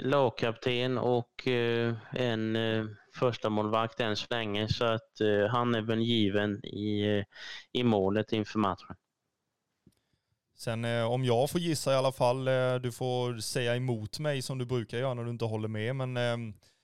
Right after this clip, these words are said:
Speaker 2: jag ser väl att resten av, eh, startelvan är,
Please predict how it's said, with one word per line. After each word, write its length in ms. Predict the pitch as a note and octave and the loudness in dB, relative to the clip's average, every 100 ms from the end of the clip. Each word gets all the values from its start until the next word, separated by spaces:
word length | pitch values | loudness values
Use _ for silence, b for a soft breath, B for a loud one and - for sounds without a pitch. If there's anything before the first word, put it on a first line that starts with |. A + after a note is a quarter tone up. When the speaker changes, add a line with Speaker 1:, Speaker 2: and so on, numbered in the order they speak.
| b | b
Speaker 2:
jag 160 | B2 B2 | -4 -2
ser 220 | E3+ C3 | 0 0
väl 140 | B2+ | 2
att 240 | B2 - B2+ | 2 0 -4
resten 480 | A#2+ G#2+ - E3 D3+ | -2 -2 -2 -2 0
av, 260 | C#3 C3+ | 0 0
eh, 140 | C3 B2+ | -2 -2
startelvan 760 | - B2+ A2 A2+ G#2+ G#2+ A2 | -2 -2 -2 -4 -4 -4 -4
är, 440 | A2 G#2+ G#2+ G#2+ | -4 -6 -6 -8